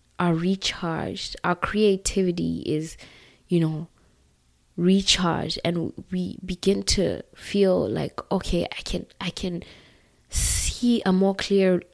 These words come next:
clearer vision for my life." Because if, if you're driving and you're tired, granted, you have to be alert, but you're not alert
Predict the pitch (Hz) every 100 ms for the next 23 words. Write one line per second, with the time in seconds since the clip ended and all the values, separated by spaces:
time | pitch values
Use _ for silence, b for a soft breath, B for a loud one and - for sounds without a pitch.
0 | - - - 214 208 180 165 160 165 165
1 | 160 165 - 165 160 120 87 - 85 -
2 | - 190 202 202 196 - B B - 185
3 | 220 269 233 165 156 156 165 160 156 -
4 | 156 156 151 - - - 160 151 160 196
5 | 208 - b b b b b b _ _
6 | _ _ _ _ _ _ _ _ _ _
7 | _ - 202 247 247 233 196 185 - 185
8 | 180 175 175 - 175 165 147 139 170 165
9 | - - 180 - 202 202 240 - 185 175
10 | 180 185